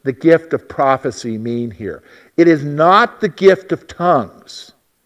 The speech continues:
Some people would equate that. No, no, prophecy and tongues are spoken of differently in the Scripture. What we're talking about here is the proclamation of truth, the proclamation of God's word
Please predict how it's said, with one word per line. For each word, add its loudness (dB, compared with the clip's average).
Some -2
people 2
would 2
equate 4
that. -2
No, -2
no, 0
prophecy 0
and -4
tongues 2
are 2
spoken 2
of 0
differently 2
in 0
the -4
Scripture. -2
What 2
we're 0
talking 0
about 4
here 0
is -2
the -2
proclamation 0
of 2
truth, 2
the 0
proclamation 0
of -8
God's 2
word 2